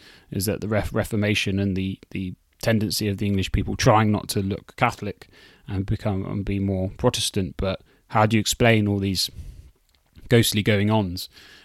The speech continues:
and all the things that might happen? So it could be doors banging open, or, or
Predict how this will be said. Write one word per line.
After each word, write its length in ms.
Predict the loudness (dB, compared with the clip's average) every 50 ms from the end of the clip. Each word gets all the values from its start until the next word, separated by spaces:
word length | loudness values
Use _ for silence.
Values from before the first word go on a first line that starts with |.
| _ -8
and 100 | -6 -6
all 80 | -6
the 140 | -6 -6 -8
things 560 | -8 -6 -6 -6 -6 -6 -8 -8 -10 -12 -10 -8
that 220 | -8 -8 -8 _ _ _ _ -10
might 280 | -8 -6 -6 -6 -8 -6
happen? 400 | -6 -6 -8 -6 -8 -10 -8 -8
So 160 | -8 -8 -8
it 160 | -8 -10 -8
could 120 | -10 -8
be 300 | -6 -6 -6 -6 -6 -8 -10 -20 -20 -20 -20 -20 -20 _ _ _ -4
doors 400 | -2 0 2 2 2 0 -2 -4 -8 _ _ _ _
banging 340 | -6 -6 -4 -2 -4 -2 -2
open, 400 | 0 -2 -2 0 -2 -2 -2 -2
or, 200 | -4 -6 -6 -10 -12 -16 -20 -20 -20 -20 -20 -20 _ -12
or 380 | -8 -6 -6 -6 -6 -8 -10